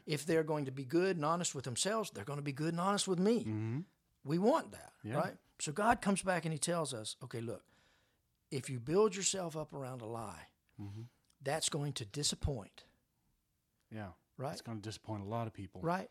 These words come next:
Speaker 1: And
Speaker 2: Yeah.
Speaker 1: that is one of the biggest things we fight
Speaker 2: Yeah.
Speaker 1: with in life.
Speaker 2: Mm-hmm.
Speaker 1: If you look at what you really struggle with in your life,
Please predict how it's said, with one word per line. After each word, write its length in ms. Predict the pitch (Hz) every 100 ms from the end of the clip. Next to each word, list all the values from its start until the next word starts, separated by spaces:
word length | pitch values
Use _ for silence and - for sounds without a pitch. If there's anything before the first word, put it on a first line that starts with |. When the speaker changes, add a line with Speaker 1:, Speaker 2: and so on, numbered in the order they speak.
| -
Speaker 1:
And 240 | 139 139
Speaker 2:
Yeah. 80 | 147
Speaker 1:
that 200 | 165 175 -
is 200 | 143 151
one 200 | 156 151
of 120 | 131
the 120 | 135 127 -
biggest 360 | 151 151 147 -
things 280 | 139 131 139
we 140 | 135
fight 380 | - - 117 -
Speaker 2:
Yeah. 40 |
Speaker 1:
with 200 | 120 113 120
in 80 |
life. 280 | 110 87 80 _ _ - 110
Speaker 2:
Mm-hmm. 140 | 110 117
Speaker 1:
If 140 | 117
you 140 | 151 185
look 300 | 190 175 165
at 220 | 143 -
what 420 | 127 127 135 - _ _ _ _ _ 156
you 240 | 143 156
really 260 | 156 156 180
struggle 500 | - 202 196 156 123
with 240 | 117 -
in 100 | 127
your 120 | 131 120
life, 460 | 107 - - -